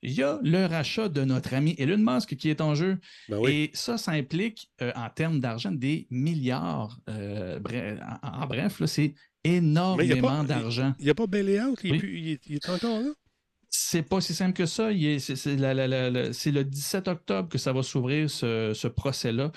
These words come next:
Speaker 2: Ok.
Speaker 1: lié à la transaction. Et lui, évidemment, ils ont déjà fait un subpoena pour, euh, aller chercher, euh, les, euh, les, les, les, les, les, le, le témoignage, bref, toutes les informations que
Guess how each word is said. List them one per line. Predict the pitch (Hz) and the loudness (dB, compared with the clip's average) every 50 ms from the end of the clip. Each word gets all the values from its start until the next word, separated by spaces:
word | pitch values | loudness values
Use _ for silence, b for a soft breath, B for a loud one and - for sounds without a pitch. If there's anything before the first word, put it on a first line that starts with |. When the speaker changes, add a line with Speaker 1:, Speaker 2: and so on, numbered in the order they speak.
| B B | B B
Speaker 2:
Ok. | 110 - | -6 -2
Speaker 1:
lié | - 117 127 143 143 - | -2 0 0 0 0 0
à | 127 | 0
la | 120 120 | -2 -2
transaction. | 113 - 123 120 120 120 110 - - - 165 170 - - | 0 0 0 2 2 0 -2 -2 -2 -2 -2 -2 -2 -2
Et | 208 220 220 190 156 139 139 - - | 0 2 4 4 2 2 0 0 0
lui, | 165 165 180 190 202 208 185 156 110 | 0 2 2 2 2 2 0 0 0
évidemment, | 123 120 123 123 131 131 143 | 0 0 0 0 0 2 2
ils | 143 135 | 4 2
ont | 127 | 2
déjà | 120 117 117 123 | 2 0 0 -2
fait | - 139 - | -2 0 0
un | 127 120 | 0 0
subpoena | - - 117 - - - 120 147 175 190 - _ | -2 -4 -8 -8 -4 -2 0 0 0 -2 -4 _
pour, | - 175 175 175 165 143 123 | 2 4 4 4 4 4 2
euh, | 127 123 120 120 117 113 | 2 2 2 0 0 0
aller | - 117 123 123 117 | 0 0 0 0 0
chercher, | - - 123 - - - - 143 135 131 123 | 0 -2 -4 -4 -4 -2 -2 0 0 2 0
euh, | 117 | 0
les, | 117 117 117 110 113 | 0 0 0 0 0
euh, | 113 113 110 110 107 107 107 107 104 101 - - _ _ _ _ _ _ - - _ - | -2 -2 0 0 -2 -2 -2 -2 -4 -6 -8 -10 _ _ _ _ _ _ -18 -16 _ -6
les, | 143 165 135 | -2 0 0
les, | 120 120 | 2 2
les, | 113 113 110 | 2 2 0
les, | 107 104 98 | 0 0 -2
les, | 98 98 101 | -2 -4 -4
le, | - - - 110 120 | -4 -4 -2 0 2
le | 117 120 113 | 2 2 2
témoignage, | - - 139 135 123 117 113 120 131 156 151 131 | 2 2 2 2 2 2 2 2 2 2 0 0
bref, | 120 123 131 | -2 -4 -4
toutes | - - - | -6 -6 -6
les | 147 127 | -4 -2
informations | 131 - - 131 123 123 110 107 - 143 143 | -2 -2 0 0 0 0 0 0 -2 -2 -2
que | 139 - 135 123 123 | -2 0 0 0 0